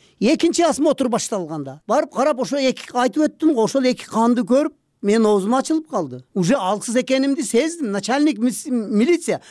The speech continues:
бүт Кызыл Кия говудысы против меня. Каршыга туруп атат мага. Мен колхозчу, мен чабанмын өзүм.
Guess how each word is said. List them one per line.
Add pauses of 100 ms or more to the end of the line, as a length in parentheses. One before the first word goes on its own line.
(120)
бүт
Кызыл
Кия
говудысы (300)
против
меня. (240)
Каршыга
туруп
атат
мага.
Мен (240)
колхозчу,
мен
чабанмын
өзүм.